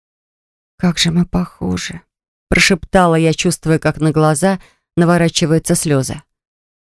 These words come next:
"Жози де Вальде". Возможно, мне просто показалось, но девушка перевела на меня взгляд тёмно-зелёных глаз. Моргнув,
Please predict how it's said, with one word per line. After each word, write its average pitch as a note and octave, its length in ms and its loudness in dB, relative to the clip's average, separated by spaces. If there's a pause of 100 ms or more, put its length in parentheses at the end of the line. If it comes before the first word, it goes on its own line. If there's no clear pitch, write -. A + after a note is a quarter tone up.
(300)
"Жози F3 560 0
де E3 140 0
Вальде". E3 560 -4 (840)
Возможно, F3 560 4
мне F3+ 160 2
просто - 260 -2
показалось, F3+ 640 0
но E3 100 0
девушка F3 420 0
перевела F3 440 2
на F#3 80 2
меня F3 380 2 (240)
взгляд F3+ 420 0
тёмно-зелёных D#3 720 0
глаз. C#3 380 -4 (460)
Моргнув, F3+ 560 2